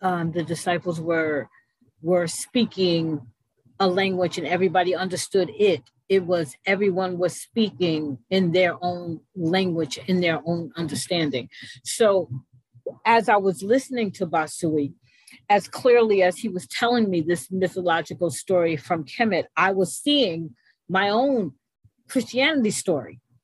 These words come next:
you, you know, and I'm sure someone else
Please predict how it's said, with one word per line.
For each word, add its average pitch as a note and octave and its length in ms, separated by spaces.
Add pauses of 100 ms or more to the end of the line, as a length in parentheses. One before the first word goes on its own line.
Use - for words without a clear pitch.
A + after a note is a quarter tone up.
(540)
you, F#3 280
you F#3+ 140
know, F#3 260
and F#3 140
I'm G3 100
sure G3 480 (320)
someone G#3 500
else G3+ 300